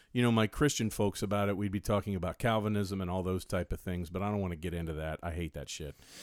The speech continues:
Um, whenever anybody brings up free will, I, I generally can't stand it. You know, because they start going to that whole swinging sign thing, free will or predestination.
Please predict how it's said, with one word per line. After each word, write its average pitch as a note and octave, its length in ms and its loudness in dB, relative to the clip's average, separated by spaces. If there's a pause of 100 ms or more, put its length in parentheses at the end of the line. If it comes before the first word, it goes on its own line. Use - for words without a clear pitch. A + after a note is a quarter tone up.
(180)
Um, A#2+ 280 6
whenever B3 460 10
anybody F#3+ 320 10
brings D3 380 10
up D3 160 10
free A2 220 4
will, F#2 260 4
I, F2+ 160 4 (160)
I A2 140 6
generally G2+ 500 4
can't - 260 -2
stand D#2 380 -4
it. - 160 -12 (400)
You B2 100 6
know, C3 140 8
because B2+ 300 6
they C3 80 6
start B2 260 4
going A#2+ 180 4
to A2+ 80 4
that G2 160 2
whole G#2+ 160 2
swinging A2+ 500 0
sign G2 360 0
thing, F2 260 -4
free A2 220 0
will G#2 280 4
or F#2 80 2
predestination. G2+ 1000 -2